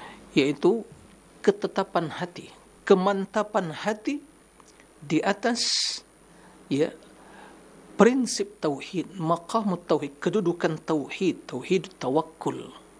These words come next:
ya. Jadi ketauhidan kita dalam bertawakal kepada Allah Subhanahu wa taala. Beliau melanjutkan, "Fa innahu la yas-,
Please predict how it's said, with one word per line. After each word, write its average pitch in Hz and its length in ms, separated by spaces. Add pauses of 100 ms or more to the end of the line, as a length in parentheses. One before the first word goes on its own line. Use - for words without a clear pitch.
(380)
ya. 131 200 (1200)
Jadi 135 280 (320)
ketauhidan 147 720
kita 208 240
dalam 151 320
bertawakal 139 720
kepada 123 320
Allah 123 240
Subhanahu 127 720
wa 131 80
taala. - 320 (1900)
Beliau 247 160
melanjutkan, 151 560 (1200)
"Fa - 80
innahu 214 480
la 254 160
yas-, 214 240